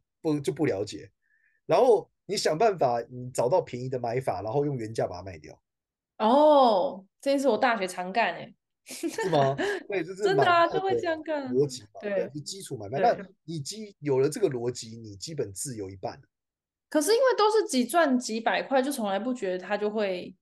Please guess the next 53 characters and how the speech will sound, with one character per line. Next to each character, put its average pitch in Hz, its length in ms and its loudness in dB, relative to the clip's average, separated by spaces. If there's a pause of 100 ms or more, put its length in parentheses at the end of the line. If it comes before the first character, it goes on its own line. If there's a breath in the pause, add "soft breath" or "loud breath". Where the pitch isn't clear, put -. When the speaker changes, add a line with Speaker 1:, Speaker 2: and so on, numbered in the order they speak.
(380)
Speaker 2:
怎 190 120 -6
么 147 120 -6
样。 185 200 0
其 247 140 0
实 254 40 -4
就 370 140 4
是， 349 80 2
就 359 140 -4
是 349 100 -4 (240)
东 302 220 0
西 302 100 -2
就 311 80 0
是 302 80 -2
赚 277 260 2
几 202 120 -6
百 180 160 2
块， 202 420 -2 (680 loud breath)
好 254 120 2
像 392 180 2
营 320 100 -2
业 330 100 0
额 339 60 4
也 240 120 4
不 202 140 -2
会 302 80 4
多 233 240 0
好， 196 260 0
一 190 100 -6
个 233 120 -2
月 294 120 -2
假 185 160 -6
设 220 80 -6
多， 208 520 -6
多 226 180 0
五 208 160 -4
千 202 240 -8
块， 202 220 2
我 190 160 4
也 202 40 2
不 202 120 0
会 220 100 4
觉 190 160 -4
得 - 340 -2
我 185 140 -2
就 208 140 0
因 220 160 0
此 214 180 -6
而 170 100 0
比 175 80 -6
较 180 120 -2
自 180 260 -8
由 - 160 -8
了。 - 180 -10